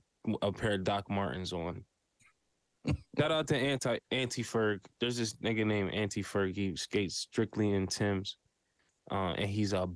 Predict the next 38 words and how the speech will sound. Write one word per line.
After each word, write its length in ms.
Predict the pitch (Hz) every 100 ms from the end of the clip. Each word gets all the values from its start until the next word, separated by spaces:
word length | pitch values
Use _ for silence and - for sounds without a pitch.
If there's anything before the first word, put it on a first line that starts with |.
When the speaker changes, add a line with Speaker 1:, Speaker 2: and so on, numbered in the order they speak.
| 82 _
Speaker 1:
beast. 480 | 135 101 80 - -
Like, 200 | 87 -
he's 280 | 101 90
really 300 | 95 101 92
nice. 380 | 92 90 82 - - - - _ _
But 80 | 117
I 80 | 127
don't 160 | 131
know 120 | 131
how 280 | 113 127 131
or 160 | 123 120
why 220 | 123 127
you 180 | 123 127
would 160 | 135
do 120 | 131 147
that. 200 | 87 - - _ _ _ _
So 280 | - 113 104
maybe 300 | 101 131 143
for 160 | 139 143
a 40 |
nigga 200 | 147 139
like 220 | 139 127
him, 380 | 131 135 107 107 - _ _ _ _ _ _ -
but 120 | 92
Speaker 2:
That'll 160 | 78 76
Speaker 1:
nah. 80 |
Speaker 2:
work, 240 | 80 78 -
yeah. 220 | 78 78
It's 1200 | 85 - _ _ _ _ _ _ _ _ _ _
pretty 180 | - 107
interesting. 540 | 101 92 - 78 76 -
Uh, 380 | 85 78 78 78 - _ _
I, 300 | 87 92 71
I 40 |
thought 260 | 85 104 101
it 60 | 98
was, 200 | 92 87
uh, 300 | 90 85